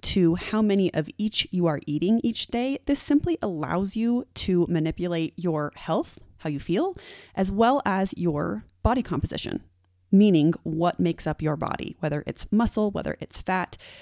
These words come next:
those types of things can be manipulated when you pay attention specifically to the macronutrients that you are consuming. Now, when you pay attention to them and deliberately manipulate them in this way, you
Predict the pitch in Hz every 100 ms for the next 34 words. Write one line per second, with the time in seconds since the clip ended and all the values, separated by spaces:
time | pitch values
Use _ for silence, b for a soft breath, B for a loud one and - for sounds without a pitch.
0 | B 160 165 175 - 196 240 160 160 -
1 | - 160 165 143 151 180 180 220 151 151
2 | 151 160 156 160 156 - 151 - 185 -
3 | 147 - - 180 - 302 165 - 135 -
4 | - 160 139 - 143 135 139 135 - -
5 | - 151 131 139 - 143 139 - 160 -
6 | 151 - - - B B B B B 180
7 | 165 170 214 240 254 302 185 185 165 160
8 | 170 - _ - 151 147 170 214 190 175
9 | 175 220 - 156 - 160 160 - 151 131
10 | 131 - 117 120 - 135 135 - 135 -
11 | 170 - 165 160 180 214